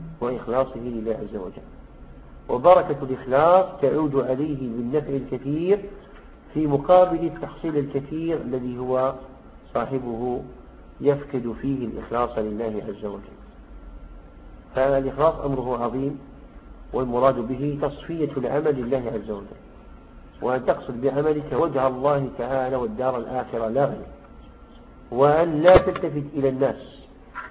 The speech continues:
نعم، تفضل. وأن لا تلتفت إلى الناس، وأن يستوي عندك نظر الناس ذما ومدحا،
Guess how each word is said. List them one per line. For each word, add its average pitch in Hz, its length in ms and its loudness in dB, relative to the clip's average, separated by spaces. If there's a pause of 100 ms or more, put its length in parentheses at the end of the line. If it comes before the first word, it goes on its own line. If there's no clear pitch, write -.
(1160)
نعم، 104 120 -2
تفضل. 104 240 -12 (260)
وأن 135 180 2
لا 175 120 8
تلتفت 147 500 -2
إلى 127 120 0
الناس، 117 260 -2 (120)
وأن 165 220 2
يستوي 165 480 0
عندك 160 320 -2
نظر 135 400 0
الناس 123 280 -4 (960)
ذما 160 280 2
ومدحا، 131 480 0